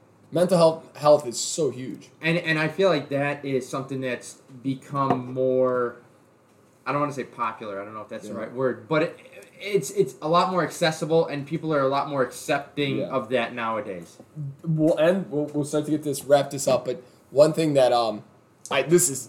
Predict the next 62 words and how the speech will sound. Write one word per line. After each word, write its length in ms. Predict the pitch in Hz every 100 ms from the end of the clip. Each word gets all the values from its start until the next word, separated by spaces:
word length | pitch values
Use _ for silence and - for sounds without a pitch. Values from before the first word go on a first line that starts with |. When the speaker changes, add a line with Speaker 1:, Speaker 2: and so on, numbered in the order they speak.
| -
Speaker 1:
this 80 | 131
is 60 |
so, 340 | - - 143 107
uh, 240 | 117 117
like, 160 | 127 113 - - _ 135
left 240 | 139 -
field, 220 | 139 123
but 180 | 117 -
I 60 | -
thought 200 | 117 131
it 80 | 123
was 220 | 123 - -
kinda, 220 | 123 120 - - _ _ _ _ _ _ _
um, 460 | 117 113 107 107 101 -
good 160 | 147
when 200 | 143 139
talking 240 | - 131 127
about, 160 | 131
like, 260 | 123 113 110
you 80 | 123
know, 80 |
sexual 300 | 113 120 127
assault 220 | 113 127 120
and 80 |
stuff, 200 | 117 120
but, 160 | - 120
like, 140 | 120 107 - -
in 120 | 135
Florida, 380 | - 143 143 113
I 20 |
don't 100 | -
know 40 |
if 80 | 143
you 80 | 113
guys 140 | 117
saw 140 | - 123
this 100 | 113
video, 260 | 120 127
but 140 | 110 104
this 160 | 117
six-year-old 760 | - - - 151 139 165 160 143
girl, 380 | 135 117 98 - - - -
I 60 |
think 140 | 151 180
she 80 | 135
was 120 | 113
six 180 | 117 -
years 140 | 110
old, 180 | 104 95 - - _ _ _ _ _ 123
her 100 | 135
mom, 480 | 127 143 170 185 160 - _ _ _ _ -
um, 480 | 127 120 117 110 95 -
like, 220 | 120 123 -
the 140 | 147 135
bus 340 | - 156 160
usually 240 | 135 127 135
picked 180 | 123
her 60 | 131
up 100 | 117
in 80 | 113
front 120 |
of 60 | 123